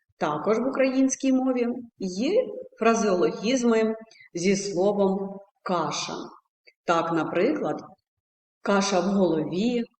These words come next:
плюнути в кашу, каші не звариш, мало каші з'їв, скуштувати березової каші. Всі ці фразеологізми мають абсолютно різне походження і значення.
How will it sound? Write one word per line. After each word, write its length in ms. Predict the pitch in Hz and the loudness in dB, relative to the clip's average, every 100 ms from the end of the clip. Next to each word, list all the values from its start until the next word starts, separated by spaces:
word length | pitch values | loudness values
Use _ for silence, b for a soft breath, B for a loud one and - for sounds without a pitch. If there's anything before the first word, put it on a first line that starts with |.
| _ | _
плюнути 520 | 190 254 262 156 143 | 2 6 6 4 0
в 160 | 151 - | -6 -4
кашу, 840 | 180 208 214 - 190 185 180 185 | -2 0 0 0 0 0 0 -4
каші 400 | 175 226 294 196 | -4 -4 -4 -2
не 160 | 160 147 | -2 -4
звариш, 800 | - 151 156 202 214 202 196 - - _ | -8 -10 -4 -2 0 -2 -6 -10 -16 _
мало 520 | 165 220 339 202 151 | 0 2 4 4 2
каші 480 | 139 160 254 - 226 | 0 -2 -2 -2 -4
з'їв, 380 | 208 202 220 214 - - - | -4 -4 -2 -2 -4 -14 -18
скуштувати 840 | - - 208 - 170 190 311 - | -18 -2 -2 0 0 2 2 0
березової 800 | 151 151 151 202 269 262 254 240 | -2 -2 2 4 4 4 2 0
каші. 480 | - 233 233 226 226 220 - - _ | 0 0 0 -2 -4 -6 -10 -20 _
Всі 200 | - 202 | -2 -2
ці 140 | 196 | 0
фразеологізми 840 | - 165 156 160 151 165 277 359 285 | -2 -2 0 0 0 2 2 2 2
мають 440 | 269 262 254 240 240 - | 2 0 0 -4 -6 -8
абсолютно 760 | 208 370 - - 160 196 - 190 | -2 0 0 -4 0 0 2 -2
різне 340 | 165 180 180 175 | -2 -2 -2 -6
походження 560 | 160 - 233 247 233 190 | -8 0 2 2 0 0
і 180 | 175 180 | 0 -2
значення. 600 | 156 151 147 - 151 | -2 -4 -6 -8 -6